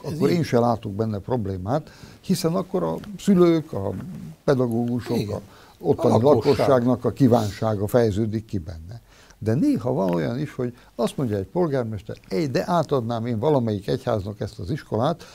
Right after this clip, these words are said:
Speaker 2: de lehetőleg olyannak, akinek nincsenek hívei a településen, mert akkor az sok vizet nem zavar.” Tehát ez nem jó.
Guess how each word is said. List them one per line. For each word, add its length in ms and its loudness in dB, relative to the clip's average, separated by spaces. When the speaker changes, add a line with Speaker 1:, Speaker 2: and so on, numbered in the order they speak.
Speaker 2:
de 160 2
lehetőleg 600 2
olyannak, 460 0
akinek 420 -2
nincsenek 640 0
hívei 640 -2
a 180 -8
településen, 960 4
mert 180 6
akkor 300 6
az 120 0
sok 260 -8
vizet 320 -6
nem 220 -10
zavar.” 360 -16
Tehát 200 -8
ez 200 2
nem 240 0
jó. 200 -10